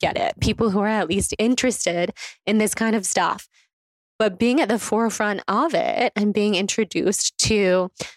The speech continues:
all of these people who were doing, like, gravity colonics and, like I said, taking probiotics and drinking spirulina smoothies.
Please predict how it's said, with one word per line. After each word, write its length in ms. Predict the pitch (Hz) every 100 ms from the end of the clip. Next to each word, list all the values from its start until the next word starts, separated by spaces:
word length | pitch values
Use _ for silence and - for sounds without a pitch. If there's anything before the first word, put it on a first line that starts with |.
| _ -
all 220 | 214 277 302
of 140 | 214
these 300 | 180 175 - - _ -
people 560 | 285 359 190 202 208 - -
who 260 | 226 208
were 140 | 190 220
doing, 400 | 175 175 175 185
like, 300 | 175 190 - - - -
gravity 480 | 208 277 277 262 262
colonics 840 | - - 269 226 175 - - - - 208
and, 500 | 185 190 190 190 -
like 180 | 196 214
I 80 | 214
said, 260 | 226 202
taking 360 | - 190 214 214
probiotics 880 | 254 262 262 226 208 - - - 196
and 260 | 190 185 - - - _
drinking 420 | - 190 202 202 208
spirulina 640 | - 220 233 202 208 233
smoothies. 760 | - 247 262 269 156 151 -